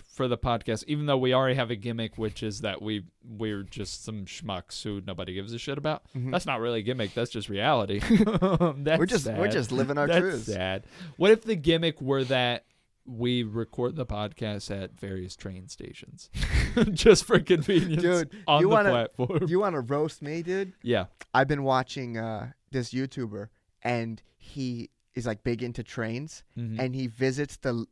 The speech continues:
Speaker 2: the least used train station in every county or state in England. I don't know
Speaker 1: Mm.
Speaker 2: what they have over there,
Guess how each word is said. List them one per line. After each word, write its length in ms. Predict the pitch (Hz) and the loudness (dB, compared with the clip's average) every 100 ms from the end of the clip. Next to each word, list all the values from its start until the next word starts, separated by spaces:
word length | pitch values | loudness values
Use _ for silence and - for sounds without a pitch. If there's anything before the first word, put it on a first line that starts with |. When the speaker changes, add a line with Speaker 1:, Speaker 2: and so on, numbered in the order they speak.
| _ _ | _ _
Speaker 2:
the 160 | 120 113 | -4 -2
least 440 | 117 131 151 - | -2 -4 -4 -8
used 320 | 127 131 131 | -2 0 -2
train 280 | - 131 123 | -4 -4 -4
station 440 | 120 123 113 - 117 | -6 -6 -6 -8 -10
in 120 | 107 | -6
every 480 | 113 107 113 110 - _ _ _ _ | -6 -4 -4 -6 -10 _ _ _ _
county 540 | - 123 113 117 117 | -2 0 -2 -6 -10
or 80 | 92 | -12
state 440 | - - 110 113 | -14 -10 -8 -6
in 120 | 107 104 | -6 -8
England. 360 | 110 92 104 | -10 -12 -10
I 100 | 110 | -8
don't 100 | 104 | -6
know 80 | 101 | -6
Speaker 1:
Mm. 40 | |
Speaker 2:
what 100 | 85 | -8
they 100 | - | -8
have 240 | 107 90 - | -10 -10 -12
over 180 | 82 78 | -14 -10
there, 220 | 76 | -10